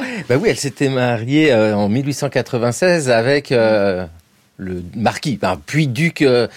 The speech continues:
Speaker 1: De
Speaker 2: de
Speaker 1: Clermont-Tonnerre.
Speaker 2: Clermont-Tonnerre.
Speaker 1: Je,
Speaker 2: Figure
Speaker 1: je ne l'avais
Speaker 2: familiale.
Speaker 1: jamais entendu. Là aussi,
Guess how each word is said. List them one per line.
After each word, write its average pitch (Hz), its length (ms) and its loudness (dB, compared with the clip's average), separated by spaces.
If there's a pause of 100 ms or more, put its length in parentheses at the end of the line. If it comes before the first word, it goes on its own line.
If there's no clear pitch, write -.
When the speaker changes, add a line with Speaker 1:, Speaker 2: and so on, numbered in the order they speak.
Speaker 1:
De 202 120 0
Speaker 2:
de 120 160 -2
Speaker 1:
Clermont-Tonnerre. 120 800 0
Speaker 2:
Clermont-Tonnerre. - 0 - (680)
Speaker 1:
Je, 190 60 2
Speaker 2:
Figure 180 280 2
Speaker 1:
je 226 60 0
ne 202 60 2
l'avais 175 80 0
Speaker 2:
familiale. 170 280 2
Speaker 1:
jamais 240 240 2
entendu. 214 640 -2
Là 214 240 2
aussi, 233 500 -2